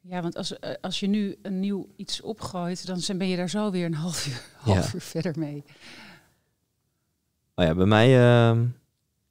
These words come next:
Speaker 2: iets over heartbreak komt binnen.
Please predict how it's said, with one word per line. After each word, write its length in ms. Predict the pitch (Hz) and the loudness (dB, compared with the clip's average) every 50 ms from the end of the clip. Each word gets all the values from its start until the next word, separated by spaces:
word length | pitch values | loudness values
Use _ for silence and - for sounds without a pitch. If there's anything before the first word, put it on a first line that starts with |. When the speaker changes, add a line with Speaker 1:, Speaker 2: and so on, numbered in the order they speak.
| _ _ _ _ _ _ _ _ _ _ | _ _ _ _ _ _ _ _ _ _
Speaker 2:
iets 180 | - 110 - | -10 -2 0
over 220 | - 98 113 104 95 98 101 | 2 2 2 2 2 2 4
heartbreak 720 | 101 110 127 - - - - 127 131 135 147 - - - | 4 4 4 2 0 0 4 4 4 4 4 0 -4 -14
komt 240 | _ - 123 117 113 | _ -4 -4 -2 -2
binnen. 380 | 120 120 117 123 131 147 160 | 0 0 0 0 0 -2 -4